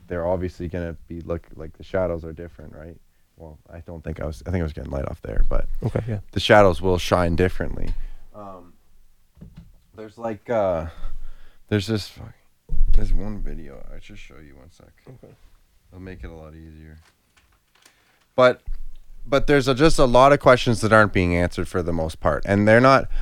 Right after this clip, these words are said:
Speaker 1: they're not saying we for sure know what's going on, but, like, there's, if you look up cameras with P nine hundreds and you look at the stars, they look
Speaker 2: Yeah.
Speaker 1: so cool. Like, it's like if you took a bowl of water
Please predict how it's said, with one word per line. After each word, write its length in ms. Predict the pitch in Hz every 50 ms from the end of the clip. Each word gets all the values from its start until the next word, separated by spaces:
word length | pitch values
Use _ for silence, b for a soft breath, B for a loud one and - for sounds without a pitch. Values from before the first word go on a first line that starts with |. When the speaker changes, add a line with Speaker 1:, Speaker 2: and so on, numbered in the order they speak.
| B B
Speaker 1:
they're 120 | - 117 123
not 160 | 131 131 120
saying 280 | - - 113 104 95 95
we 120 | 107 104
for 220 | - - - 107
sure 340 | 98 - - - 127 117 113
know 240 | 107 101 104 107 107
what's 260 | 101 101 101 92 -
going 300 | - 113 104 98 92 90
on, 320 | 87 87 90 98 113 127 120 b b b b b b
but, 120 | - 113 113
like, 240 | 113 107 101 - b b b b b b -
there's, 320 | - 117 117 110 101 - - - - - - -
if 180 | 113 107 -
you 120 | 117 117 117
look 200 | 120 120 - 135
up 140 | 113 -
cameras 520 | - - 120 110 110 110 110 107 104 - -
with 220 | 104 95 - _
P 200 | - - 120 113
nine 260 | 110 107 104 104 101
hundreds 460 | 95 95 95 98 107 120 127 135 120 113
and 120 | 107 101
you 100 | 98 98
look 160 | 98 95 -
at 80 | - -
the 80 | 107
stars, 480 | 101 - - 92 90 104 120 127 120 98
they 160 | - 98 98
look 220 | 98 104 110 98 92
Speaker 2:
Yeah. 40 | 90
Speaker 1:
so 360 | 90 - - - 104 95 90
cool. 320 | - - 110 104 92 87
Like, 240 | 90 90 87 87 - b b b b b b b b _ -
it's 200 | 110 98 - -
like 300 | 117 110 104 - - - - - _ _ _ _ _ _ -
if 160 | 110 - -
you 60 | 123
took 180 | 104 - 139 113
a 60 | 120
bowl 280 | 98 - 117 117 113 110
of 120 | 98 80 82
water 500 | 92 87 85 85 82 82 95 110 107